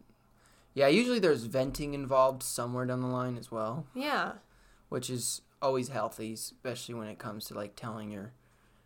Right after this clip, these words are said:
Speaker 1: your partner. 'cause, like, I don't know. I just know when I talk to you, like, you're always pretty understanding. And you're always on my side, but there are also times, too, where, like, you'll tell me if I'm being ridiculous or,
Speaker 2: I
Speaker 1: like
Speaker 2: keep you in check.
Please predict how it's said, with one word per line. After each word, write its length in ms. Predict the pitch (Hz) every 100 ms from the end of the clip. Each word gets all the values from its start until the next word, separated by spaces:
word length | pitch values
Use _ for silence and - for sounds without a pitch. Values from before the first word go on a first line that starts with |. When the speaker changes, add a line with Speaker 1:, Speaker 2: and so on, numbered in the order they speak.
| -
Speaker 1:
your 140 | 117 120
partner. 600 | - 110 101 104 104 123 _ _ _ _ _ _ _ _ _ _ _ _ 156
'cause, 140 | 135
like, 260 | 139 127 - _ _ _ _ _ -
I 80 | 127
don't 140 | 113
know. 200 | 107 113 -
I 100 | 131 127
just 200 | 123 127
know 180 | 123
when 120 | 123 117
I 60 |
talk 320 | 110 123 113 -
to 60 |
you, 220 | 113 117
like, 240 | 113 110 107
you're 120 | 110
always 460 | 107 110 110 113 - -
pretty 260 | 120 113
understanding. 800 | 107 107 104 - 107 107 107 110 - - - _ -
And 120 | 131 131
you're 100 | 139
always 240 | 160 165
on 100 | 160
my 160 | 135 127
side, 440 | - 139 139 127
but 120 | 127
there 140 | 139 135
are 40 | 156 185
also 240 | 185 160
times, 380 | - 143 131 127
too, 320 | 156 151 123
where, 160 | 113 113
like, 220 | 110 - - -
you'll 280 | 123 120 110
tell 260 | - 120
me 180 | 113 107
if 140 | 110
I'm 160 | 107 101
being 320 | 107 107 104 101 104
ridiculous 800 | 110 101 107 - 107 98 104 -
or, 120 | 107
Speaker 2:
I 60 | 302
Speaker 1:
like 120 | -
Speaker 2:
keep 240 | - 605 480
you 100 | 370
in 160 | 277 240
check. 460 | - 208 262 -